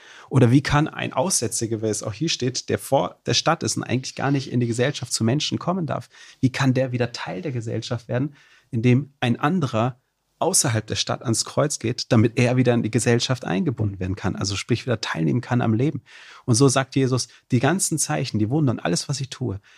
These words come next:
es wird verbunden mit seiner Botschaft, dass er der König ist. Ein König, wie nicht, wie sie es denken, sondern einer, der auf einem Esel kommt und der am Ende sich nicht auf einen Thron setzt, sondern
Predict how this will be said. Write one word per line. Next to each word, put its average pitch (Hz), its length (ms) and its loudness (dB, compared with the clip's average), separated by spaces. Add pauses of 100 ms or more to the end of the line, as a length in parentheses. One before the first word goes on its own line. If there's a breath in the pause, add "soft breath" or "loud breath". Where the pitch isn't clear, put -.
(120 soft breath)
es - 140 -4
wird 120 100 2
verbunden 131 520 0
mit 117 140 0
seiner 117 260 2
Botschaft, 117 480 -4
dass - 260 -4
er 117 360 2 (260 soft breath)
der 107 100 2
König 131 400 2
ist. - 220 -2
Ein 101 160 2 (160)
König, 131 400 4
wie 110 80 8
nicht, 117 400 4
wie 107 80 8
sie 220 200 6
es - 140 4
denken, 98 280 2
sondern 95 300 2 (300 loud breath)
einer, 107 220 4
der 107 180 4
auf 101 80 0
einem 101 220 0
Esel 110 320 0
kommt - 420 -4
und 104 180 -4
der 101 100 2
am 98 100 0
Ende 104 420 0 (420 soft breath)
sich 95 200 0
nicht 104 160 0
auf 95 100 -4
einen 95 120 -2
Thron 107 240 -4
setzt, 101 260 -6
sondern 92 400 -4